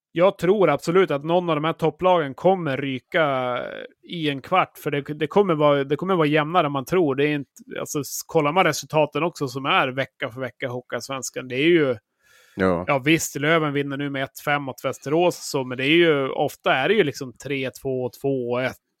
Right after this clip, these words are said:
Speaker 1: eh,
Speaker 2: Mm, så är det.
Speaker 1: fyra två på sin höjd i tom kasse, så att det är ju inga, det är ju inga lätta matcher.
Speaker 2: Nej, nej, verkligen inte. Och <clears throat> jag ser också fram emot det. Jag, och jag tror precis som du. Det, det är inte självklart bara för att man ligger där man ligger.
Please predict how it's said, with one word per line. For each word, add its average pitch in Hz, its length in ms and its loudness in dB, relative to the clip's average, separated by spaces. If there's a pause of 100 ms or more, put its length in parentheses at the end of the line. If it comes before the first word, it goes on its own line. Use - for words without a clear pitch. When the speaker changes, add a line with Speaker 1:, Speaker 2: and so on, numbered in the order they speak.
(120)
Speaker 1:
eh, 67 320 -6
Speaker 2:
Mm, 107 160 -2
så 92 60 -8
är 147 140 -4
det. 135 80 -10
Speaker 1:
fyra 123 200 2
två 123 280 -2
på 135 120 -8
sin 135 160 -10
höjd 135 280 -2
i 120 60 -10
tom 131 280 -8
kasse, 135 360 -10
så 139 120 -10
att - 140 -16
det 131 80 -10
är 123 40 -6
ju 127 120 -6
inga, 135 160 -4
det 135 240 -2
är - 40 -8
ju 123 40 -6
inga 165 120 -4
lätta 196 360 -4
matcher. - 360 -6 (540)
Speaker 2:
Nej, 110 160 -4 (120)
nej, 120 260 0
verkligen 117 280 -2
inte. 101 280 -4 (540)
Och 95 440 -8 (760)
<clears throat> - 800 -20
jag 113 120 -4
ser 120 80 -2
också 110 160 -6
fram 110 180 -2
emot 95 240 -6
det. 90 120 -8 (160)
Jag, 110 300 2
och 110 80 2
jag 110 120 4
tror 110 140 -4
precis - 320 2
som 104 120 -4
du. 92 160 -4 (200)
Det, 101 440 -4 (1120)
det 131 60 4
är 151 120 6
inte 131 180 -2
självklart 113 580 0
bara 107 100 2
för 110 80 0
att 104 60 -2
man 104 100 -2
ligger 101 160 0
där 95 80 0
man 98 120 -4
ligger. 85 280 -4